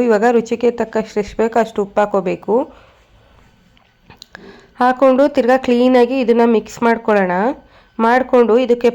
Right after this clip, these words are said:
ಪ್ಲೇಟ್ ಮುಚ್ಚಿ ಒಂದು ಟೆನ್ ಮಿನಿಟ್ಸ್ ಬು-, ಕುದಿಸ್ಕೊಂಡ್ರೆ ಆಯಿತು.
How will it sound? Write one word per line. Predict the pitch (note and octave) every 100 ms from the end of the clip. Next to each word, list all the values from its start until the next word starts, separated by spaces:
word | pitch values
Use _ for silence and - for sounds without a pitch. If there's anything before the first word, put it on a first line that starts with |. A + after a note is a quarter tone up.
| A3+
ಪ್ಲೇಟ್ | A3 A#3+ -
ಮುಚ್ಚಿ | A#3+ A#3 B3+ A#3+
ಒಂದು | A3 G#3+
ಟೆನ್ | A3 A3+ A#3
ಮಿನಿಟ್ಸ್ | A3+ B3 B3 A3+
ಬು-, | G#3 G#3+
ಕುದಿಸ್ಕೊಂಡ್ರೆ | G#3 A3+ - G#3+ G#3 A3
ಆಯಿತು. | F#3+ F#3 F3+